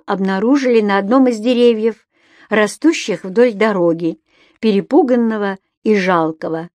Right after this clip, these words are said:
Видимо, путешественник испугался машинного шума и забрался на сосну, но слезть уже не смог. «Мне за вашим котом пришлось лезть на эту сосну.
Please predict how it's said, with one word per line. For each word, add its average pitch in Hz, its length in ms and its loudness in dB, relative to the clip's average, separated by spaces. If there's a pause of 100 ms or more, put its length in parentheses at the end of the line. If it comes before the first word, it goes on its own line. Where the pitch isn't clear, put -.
(600)
Видимо, 247 380 2
путешественник 233 920 -4 (500)
испугался 247 1080 -4
машинного 226 580 -2
шума 208 460 -4 (360)
и 208 80 -4
забрался 247 500 2
на 277 100 4
сосну, 226 640 -2 (360)
но 262 140 4
слезть 277 400 2
уже 226 220 2
не 247 140 0
смог. 170 480 -4 (1300)
«Мне 277 380 6
за 202 220 -2
вашим 208 560 -6
котом 196 640 0 (600)
пришлось 254 560 0
лезть 262 360 0
на 208 120 -4
эту 262 260 0
сосну. 220 760 0